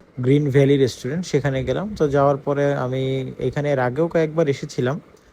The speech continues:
তো আসার পরে চিন্তা করলাম যে কি খাওয়া যায়, যেহেতু রাত নয়টার মতো বেজে গেছিল।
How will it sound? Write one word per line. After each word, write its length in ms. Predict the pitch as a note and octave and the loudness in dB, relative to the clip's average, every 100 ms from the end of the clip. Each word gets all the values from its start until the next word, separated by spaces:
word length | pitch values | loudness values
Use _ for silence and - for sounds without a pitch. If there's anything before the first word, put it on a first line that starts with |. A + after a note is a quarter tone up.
| _ _ - | _ _ 0
তো 80 | |
আসার 320 | C#3+ C3+ E3 D#3 | 2 2 0 -2
পরে 480 | D#3 D3+ D#3 D#3 D3 | 0 2 4 2 0
চিন্তা 280 | D3+ C#3+ C#3+ | -2 -2 -2
করলাম 300 | D3 C#3+ C#3 | 0 -2 0
যে 120 | C#3 | -2
কি 240 | C#3 E3 C#3 | -2 -8 -4
খাওয়া 280 | B2+ A2 | -2 -2
যায়, 200 | G2 G#2 | -2 -6
যেহেতু 380 | G#2 A#2 B2+ C#3 | -4 -2 -2 0
রাত 200 | C3 B2 C3 | 0 0 0
নয়টার 380 | B2 A#2+ B2+ B2+ | -2 0 0 -2
মতো 240 | B2 B2+ | -2 -2
বেজে 240 | B2 B2 | -2 0
গেছিল। 420 | B2 B2 - A#2+ | 0 -2 -2 -4